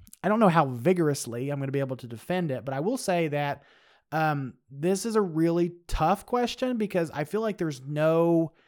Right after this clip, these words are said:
clear right or wrong answer here. Like, it really comes down to, uh, personal preference. Now, I did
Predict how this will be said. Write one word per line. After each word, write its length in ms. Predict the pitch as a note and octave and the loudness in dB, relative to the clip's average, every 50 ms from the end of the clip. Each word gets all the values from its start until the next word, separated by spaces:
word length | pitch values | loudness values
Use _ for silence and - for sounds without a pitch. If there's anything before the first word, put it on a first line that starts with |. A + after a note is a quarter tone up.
| _ _ _ _ _ _ | _ _ _ _ _ _
clear 840 | - - - E3 D3+ D#3+ E3+ E3 E3 E3 E3 D#3+ D#3+ D#3+ D#3+ D#3 D3+ _ _ _ _ | -18 -10 -6 -2 0 2 4 4 4 4 4 4 4 2 2 0 -4 _ _ _ _
right 540 | - C3 B2+ B2 C#3 C#3+ D3 D3+ D#3 D#3 - - | -12 -10 -6 -4 -2 0 0 0 0 -2 -4 -6
or 240 | - C#3+ D3 C#3 C3 | -4 -4 -4 -4 -2
wrong 380 | B2+ C3+ C3 C3 B2+ C3 C3 - - | -2 -2 -2 -2 -2 -4 -6 -8 -8
answer 460 | A#2 B2+ B2 A#2 - - A#2+ A#2+ A#2 | -8 -6 -6 -8 -8 -10 -10 -10 -10
here. 340 | - - A2+ - - F2+ - - | -12 -12 -14 -14 -16 -18 -14 -12
Like, 180 | B2+ C3 - | -12 -10 -8
it 100 | - F#2+ | -10 -10
really 380 | G#2+ C#3+ D#3 F#3+ G#3+ A3+ A#3 G#3+ | -6 2 6 6 6 6 6 2
comes 320 | - - G3+ F#3+ F3+ D#3 | 0 0 0 0 0 0
down 380 | D#3+ E3 D3+ D#3 D#3 D#3 D#3 D3+ | -2 -2 -2 0 0 0 -2 -2
to, 460 | - D3+ D3 C#3+ C#3 C#3 C#3 C3+ C3 - - - - - _ _ _ _ | -2 -2 -2 0 0 0 -2 -4 -6 -10 -16 -20 -20 -20 _ _ _ _
uh, 360 | - C#3 C#3 C3+ C3 B2 A#2 - | -8 -6 -4 -4 -4 -6 -6 -8
personal 640 | - - E3 D#3+ - - D#3 C#3+ C#3 C3+ C3 B2+ | -6 -4 -4 -4 -4 -4 -4 -4 -2 -2 -2 -4
preference. 580 | - - - C#3+ A#2+ - F#2 D#2 - - - - - | -6 -6 -6 -6 -6 -6 -10 -16 -18 -18 -20 -18 -12
Now, 420 | - C#3 C3+ C3 C3+ C3 C3 B2+ - _ _ _ _ _ _ | -8 -4 -2 -2 0 0 -2 -4 -6 _ _ _ _ _ _
I 120 | - D#3 D#3+ | -6 -4 -4
did 560 | D#3 C#3+ C3+ F3+ G3 G#3+ A3+ A#3 A3+ A3+ A3+ | -4 -2 2 4 4 6 6 4 2 0 -6